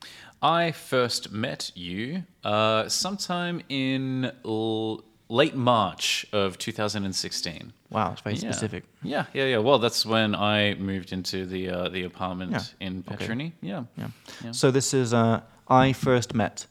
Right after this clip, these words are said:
Speaker 2: So just think that the basic sentence will be, "I met Jacob in two thousand thirteen, sixteen." "I first met Jacob." You just put the first before the verb.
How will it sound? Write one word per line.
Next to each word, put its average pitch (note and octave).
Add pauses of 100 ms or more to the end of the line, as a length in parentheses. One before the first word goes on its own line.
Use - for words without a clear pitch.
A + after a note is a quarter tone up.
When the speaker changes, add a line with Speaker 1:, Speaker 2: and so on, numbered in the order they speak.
Speaker 2:
So A2+ (380)
just -
think A#2+
that - (120)
the A2
basic C#3
sentence D#3+
will B2+
be, A2
"I F#3
met B2
Jacob G#2+ (380)
in G2
two B2
thousand A#2+
thirteen, G#2
sixteen." - (880)
"I G2
first G#3
met F#2+
Jacob." - (220)
You A2+
just G#2
put A#2+
the A2
first A#2+
before G#2
the G#2+
verb. G2+